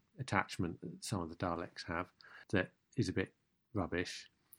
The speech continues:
Um, but there are other, there are other design differences within the Daleks, but they're not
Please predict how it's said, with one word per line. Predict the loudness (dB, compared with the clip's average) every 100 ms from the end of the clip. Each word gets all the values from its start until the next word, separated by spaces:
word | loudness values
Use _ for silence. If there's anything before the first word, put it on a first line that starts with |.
| -20 -20 _ 2
Um, | 4 6 8
but | 10
there | 12 12
are | 12
other, | 12 12 12
there | 12 12
are |
other | 12 12
design | 12 12 10 10 10
differences | 10 10 8 4 4 4 4 2
within | 2 2
the | 2
Daleks, | 2 2 0 2
but | 6
they're |
not | 8 8